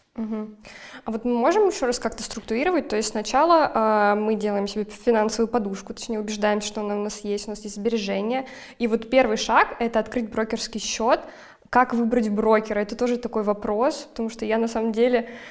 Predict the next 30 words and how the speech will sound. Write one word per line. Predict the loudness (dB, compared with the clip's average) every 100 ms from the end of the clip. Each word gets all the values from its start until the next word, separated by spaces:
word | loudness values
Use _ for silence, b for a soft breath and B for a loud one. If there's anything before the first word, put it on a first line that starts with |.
| B
мне | 0
кажется, | 4 2 2
слишком | -2 -2 0 0 0 -2 B
глубоко, | -4 0 2 4 4
наверное, | 4 2 0
подошла | -2 -4 -2 0 0
к |
этому | -2 -4
аспекту. | -4 -4 -4 -2 -2
Я |
посмотрела | -4 -4 -4 -2 -4
кучу | -6 -12 -6
различных | -4 -2 -2 -4 -6
видео, | -4 -2 -2
кучу | -6 -6 -6
статей | -2 -2 -2 -4
прочитала, | -4 -8 -4 -4
и | -2 -2
сама | -2 0 2
не | 2 2
поняла, | 0 2 0
а | 0
куда | -4 -2 2 2
же | 2
лучше, | -2 -4 -2 -2 -2 -4 -6
то | -6 -6
есть | -6
какого | -6 0 2
брокера | 4 2 0 -4
выбрать. | -4 -4 -4